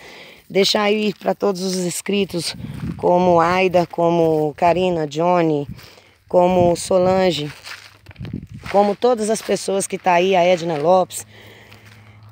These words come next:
é, Louco por Pedras, a Di-, é, vários outros canais associados ao, ao meu canal. Então eu vim fazer esse vídeo aqui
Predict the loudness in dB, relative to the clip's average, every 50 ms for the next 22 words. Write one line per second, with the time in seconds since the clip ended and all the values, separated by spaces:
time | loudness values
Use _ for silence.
0 | -4 0 4 6 6 6 6 6 6 4 6 4 4 4 2 0 0 -2 -2 -4
1 | -4 -8 -10 -10 -10 -8 -6 0 2 4 6 6 6 4 4 2 -4 -6 -6 -4
2 | -4 -4 -4 -4 -6 -10 -6 -2 0 2 2 2 2 2 2 2 0 0 -2 -2
3 | -4 -4 -2 0 2 2 2 2 2 0 0 0 -2 -4 -4 -2 -2 0 0 0
4 | -2 -2 -4 -8 -6 -2 0 0 0 2 2 2 2 0 -2 -4 -4 0 2 2
5 | 4 4 2 2 2 0 -2 -2 -4 -8 -12 -16 -18 -18 -18 -20 -20 -20 -20 -20
6 | -20 -20 -18 -20 -16 -10 -6 -6 -4 0 2 2 4 4 4 4 2 2 0 0
7 | -2 -2 -2 -2 -4 -4 -8 -8 -6 -4 -2 -2 -4 -4 -6 -8 -4 -4 -4 -2
8 | -2 -2 -4 -2 -2 -4 -4